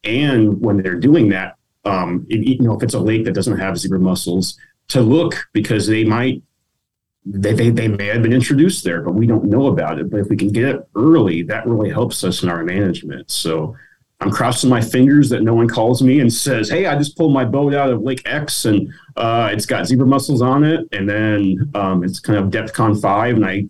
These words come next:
leave immediately <laughs> from my office with a boat <laughs> and go straight to that lake. So, um, yes, and, you know, and talk about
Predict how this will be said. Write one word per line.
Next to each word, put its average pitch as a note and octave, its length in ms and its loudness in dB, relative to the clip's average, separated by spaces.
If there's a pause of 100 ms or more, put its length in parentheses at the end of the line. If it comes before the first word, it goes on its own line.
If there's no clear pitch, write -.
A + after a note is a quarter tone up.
leave A#2+ 280 4 (100)
immediately A#2 460 2
<laughs> - 100 -16
from - 140 -12
my G#2 140 -2
office B2 680 -2 (220)
with G#2+ 140 0
a F#2+ 40 0
boat A#2+ 340 2
<laughs> - 120 -2
and A#3+ 160 2
go F3+ 160 6
straight B2+ 440 -2
to - 120 -6
that G2 240 -4
lake. G2+ 360 -6
So, F2 460 -2 (380)
um, F2+ 360 0
yes, A#2 380 0
and, G#2+ 360 0
you A#2+ 80 2
know, F#2 240 -2
and A2 120 0
talk B2 200 0
about A2 420 0